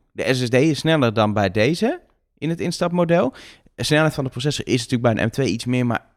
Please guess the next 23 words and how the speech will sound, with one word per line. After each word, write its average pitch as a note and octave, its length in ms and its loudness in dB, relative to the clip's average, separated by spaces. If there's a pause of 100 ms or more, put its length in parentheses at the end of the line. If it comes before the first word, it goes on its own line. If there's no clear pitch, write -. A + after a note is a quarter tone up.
(120)
de B2+ 120 -8
vraag B2 260 2
is A2 100 -10
echt - 220 -2
hoeveel A2+ 240 0
je G#2 60 2
het G#2 100 -4
in A2 80 -2
de G#2+ 60 -6
praktijk A#2 400 -2
echt - 220 -6
merkt. D3+ 460 -2 (300)
Kijk, D3 160 -2
we C#3 60 2
hebben D3 200 4
allemaal, C3+ 380 6
en B2+ 80 2
iedereen A#2 260 2
heeft A2+ 160 2
dat, G#2+ 220 2 (360)
als, - 320 -6
als A#2+ 180 2
er E2+ 140 -6